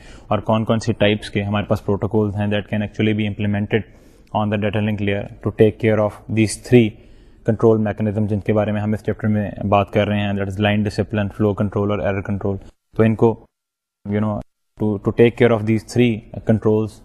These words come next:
what are the different protocols or the set of rules that are specified for the data link layer؟ تو یہ چل کے دیکھیں گے، آ، ہم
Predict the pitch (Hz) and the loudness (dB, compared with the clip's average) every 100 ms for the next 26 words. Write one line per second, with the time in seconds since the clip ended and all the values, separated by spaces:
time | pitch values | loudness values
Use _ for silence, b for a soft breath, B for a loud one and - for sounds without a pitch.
0 | 110 110 110 107 - 110 107 113 107 107 | -4 0 2 0 0 -2 0 2 2 2
1 | 113 104 104 101 104 113 104 104 113 110 | 0 0 0 -2 0 2 2 2 2 2
2 | 92 - b b - 110 107 - 110 98 | -4 -16 b b -2 2 2 2 0 0
3 | 104 104 101 - 101 107 110 107 104 101 | 2 2 2 -2 -2 -2 -2 -2 -2 -2
4 | 101 98 107 110 107 104 104 104 101 101 | -4 -4 0 2 2 -2 -2 -2 -4 -6
5 | 104 B B B - - 101 101 | -6 B B B -10 -6 -2 -2